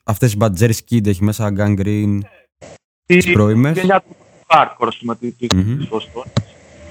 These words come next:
Speaker 2: Που, ξέρεις, δείχνει και αυτό το, λίγο ότι εδώ πέρα είμαστε Βοστόνη, ρε παιδί μου, είναι λίγο πιο tough τα πράγματα. Είναι, ξέρεις,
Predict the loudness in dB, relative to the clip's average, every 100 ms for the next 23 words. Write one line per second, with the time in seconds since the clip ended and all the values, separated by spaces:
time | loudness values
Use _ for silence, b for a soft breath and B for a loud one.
0 | -6 -6 -4 2 2 4 0 2 2 2
1 | 4 4 4 4 4 4 4 4 4 2
2 | 0 _ _ _ 0 2 2 2 2 2
3 | 2 2 2 2 0 0 2 2 2 4
4 | 2 2 2 2 2 0 2 2 2 0
5 | 2 2 2 2 2 2 2 2 2 2
6 | 0 0 -2 -2